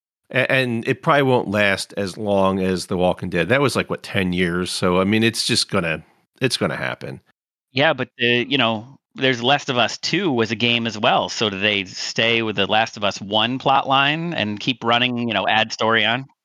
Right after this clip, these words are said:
Speaker 1: That might be season one, and then Last of Us Game Two is season two. I don't, I have no idea.
Speaker 2: Yeah.
Speaker 1: I, I couldn't tell you.
Speaker 2: Maybe we'll have a,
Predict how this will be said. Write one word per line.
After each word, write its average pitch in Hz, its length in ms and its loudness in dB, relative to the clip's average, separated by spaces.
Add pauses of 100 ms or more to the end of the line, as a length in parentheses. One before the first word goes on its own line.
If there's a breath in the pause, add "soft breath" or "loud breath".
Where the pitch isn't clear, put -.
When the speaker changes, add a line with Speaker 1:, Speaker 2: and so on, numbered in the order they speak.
(520)
Speaker 1:
That 120 140 2
might 147 180 2
be 139 100 -4
season 135 460 -4
one, 143 300 2
and 110 100 2
then 110 360 -2 (260)
Last 120 320 2
of 123 80 -2
Us 123 200 2
Game 123 280 2
Two 135 240 0
is 123 120 -2
season 123 360 -4
two. 151 320 -2
I 92 60 -2
don't, 98 320 -6
I 87 60 -4
have 92 120 -2
no 95 140 0
idea. 107 220 0
Speaker 2:
Yeah. 90 200 -2
Speaker 1:
I, 95 200 -2
I 90 40 0
couldn't 92 240 -4
tell 90 160 -2
you. 82 60 -2
Speaker 2:
Maybe 160 220 2
we'll 165 100 2
have 165 140 2
a, 135 380 0